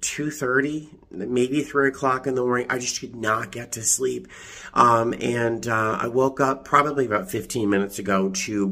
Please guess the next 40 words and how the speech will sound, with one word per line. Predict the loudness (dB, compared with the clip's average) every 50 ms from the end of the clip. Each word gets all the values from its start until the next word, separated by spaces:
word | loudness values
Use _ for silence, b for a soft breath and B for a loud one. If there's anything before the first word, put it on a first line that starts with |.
| 0
run | 0 2 2 2 2
downstairs | 0 -2 -2 -2 -2 -4 0 2 2 2 2 0
and | -2 -6
have | -6 -6 -6 -8 -8 -4
breakfast. | 2 4 4 4 2 0 -2 -2 0 -2 -4 -10 -14 B B B B B B B B
Um, | B 2 2 2 2 2 2
I'm | 2 2 2 2
hoping | 2 0 0 2 2 4 4
most | 6 6 4 4 4 0 -2
of | -2
the | -2
families | -2 -2 0 0 2 2 2 0 0 0 0 -2 -2 -4 -6 -6
and | -6 -4 -2 -2 -2 -2 -4
the, | -6 -6 -4 -4 -4 -4 -4 -4 -6 -6 -6
um, | -4 -2 0 0 0 2 2 0 -2 -4 -8 -14 -18 -20 -18 -6
wrestling | 2 4 4 4 4 2 -2 -2 -2 -2
teams | -4 -4 -2 -2 -2 -2 -2 -4 -6
are | -6 -8 -8
gone | -6 -2 0 2 2 2 2 2 0 -2
because | -2 -4 -4 -2 -2 0 0 -2 -4 -8 B B B B B B B B
sometimes | 2 4 6 8 8 8 6 6 2
breakfast | -4 -2 -2 0 0 0 -2 -6 -6 -4 -4
at | -4
hotels | -4 -2 -4 -4 -2 -2 -2 -2 -2 -2
can | -4 -4 -2
be | -2 -2
very | -2 -4 -2 0 2 2 2 0 0 -2 -4 -4
chaotic | -2 0 2 4 4 6 4 4 4 2 0 -2
downstairs. | 0 0 0 2 0 -2 -2 -4 -4 -6 -6 -4
They | -2 0
don't | 0 0 -2 -2
show | -2 0
you | 0 2 2
that | 2 4 4 2 2
in | 0 -2
the | -2 -2
commercials | -2 0 2 2 2 2 0 -2 -6 -4 -2
on | -4 -4 -4
T | -6 -6 -6 -4
V. | 0 0 0 0 -2